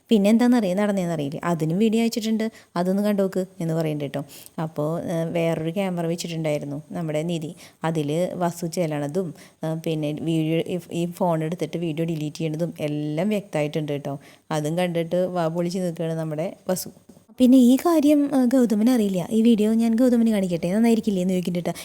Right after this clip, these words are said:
"ഏയ്, ഏയ്, വേണ്ട, വേണ്ട" എന്ന് പറയുന്നുണ്ട് ട്ടോ. ആ, അങ്ങനെ ആ,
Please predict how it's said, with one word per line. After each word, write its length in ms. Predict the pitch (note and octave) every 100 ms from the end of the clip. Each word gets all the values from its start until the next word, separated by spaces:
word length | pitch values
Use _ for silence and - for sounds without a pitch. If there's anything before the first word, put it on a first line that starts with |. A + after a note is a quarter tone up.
| -
"ഏയ്, 140 | C#4+
ഏയ്, 240 | - F#4 F4+
വേണ്ട, 220 | D#4 D#4+
വേണ്ട" 200 | F4+ E4+
എന്ന് 200 | C4 G#3+
പറയുന്നുണ്ട് 360 | G#3+ F#3 E3+ D3+
ട്ടോ. 80 | C#3+ - - -
ആ, 60 | D3+ C#3+ C#3+ -
അങ്ങനെ 280 | D#3+ D3+ F#3+
ആ, 160 | F#3+